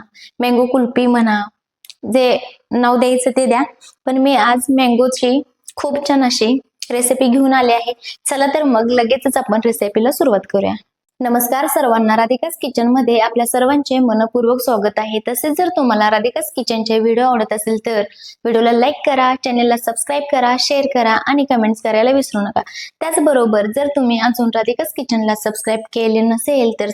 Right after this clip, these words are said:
सबस्क्राईब करा, म्हणजे रोज राधिका स्पेशल कुठली डिश घेऊन येते हे तुम्हाला लगेचच समजेल. तर पहा, इथे स्टफिंग मँगो करण्यासाठी इथे मी तीन मँगो घेतले आहेत. इथे पाहू शकता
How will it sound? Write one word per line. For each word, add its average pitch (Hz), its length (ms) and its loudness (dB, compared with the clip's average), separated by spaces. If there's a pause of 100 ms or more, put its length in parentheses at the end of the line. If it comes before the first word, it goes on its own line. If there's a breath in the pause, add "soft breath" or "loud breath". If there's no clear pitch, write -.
सबस्क्राईब 233 400 -6 (140)
करा, 277 260 0 (420 loud breath)
म्हणजे 285 340 2
रोज 277 200 2
राधिका 302 340 0
स्पेशल 285 360 -4 (100)
कुठली 294 340 -2 (100)
डिश 285 240 -2
घेऊन 277 180 2
येते 262 240 0
हे 254 160 0 (100)
तुम्हाला 220 360 -4
लगेचच 220 480 -4
समजेल. 226 400 -4 (540 soft breath)
तर 269 180 -6
पहा, 302 320 0 (500)
इथे 285 400 0 (600 soft breath)
स्टफिंग 302 480 0
मँगो 294 340 2
करण्यासाठी 262 600 0 (120)
इथे 269 180 -2
मी 247 200 0 (720)
तीन 262 160 0
मँगो 254 280 2
घेतले 269 320 0
आहेत. 247 240 2 (360)
इथे 247 360 0 (680 soft breath)
पाहू 240 240 0
शकता 254 360 -2